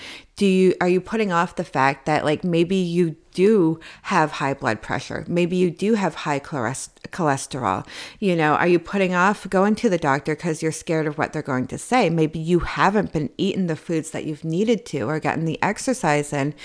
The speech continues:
to get you in a better position so that when you go to the doctor, you're not going and getting, you know, some news that you do not want to hear. You know, so, you know, you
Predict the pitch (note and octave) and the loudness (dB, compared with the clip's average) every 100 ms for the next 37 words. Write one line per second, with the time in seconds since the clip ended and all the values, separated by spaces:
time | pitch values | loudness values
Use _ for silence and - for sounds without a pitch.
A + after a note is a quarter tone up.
0 | - - - - G#3 G3+ F#3+ - F#3+ E3+ | -16 -16 -18 -4 0 2 0 0 2 4
1 | E3 - - - - F3+ D#3+ E3+ D#3 D3 | 2 -4 -20 -6 0 2 4 6 4 4
2 | - D#3 G#3+ B3 E3+ D#3 D#3+ - - G3 | 0 2 2 2 2 0 -2 -12 -10 0
3 | F#3 F#3 G3+ F#3 G3 F#3 F3 D#3+ D#3+ G3+ | 2 6 6 6 6 4 4 4 6 6
4 | B3+ G3 F3 E3+ E3 E3 D3 - E3 E3 | 6 2 2 4 4 2 2 2 2 2
5 | D#3+ D#3 - D#3+ D#3 C3+ C#3+ D3+ D3+ - | 0 -2 -2 -2 0 -2 -2 -2 -2 -6
6 | - - A3 E3+ C#3+ D3 - D#3 D#3 - | -18 -8 -2 0 0 -2 -2 -2 -4 -4
7 | F3 E3 D#3+ D#3 D#3+ E3 D3+ C#3 - A#2+ | 0 0 0 -2 -2 -2 -2 -2 -4 -8
8 | - C#3 - G#3+ - - D#3 _ _ _ | -10 -14 -8 -6 -6 -8 -12 _ _ _
9 | _ _ - F#3 F#3 D#3+ D3 - F3 E3 | _ _ -12 -8 -6 -6 -8 -8 -4 -2
10 | D#3+ D#3+ - - - - - _ A#3 G3 | -2 -6 -18 -20 -20 -20 -20 _ 2 2
11 | E3+ G3 G3+ | 4 4 2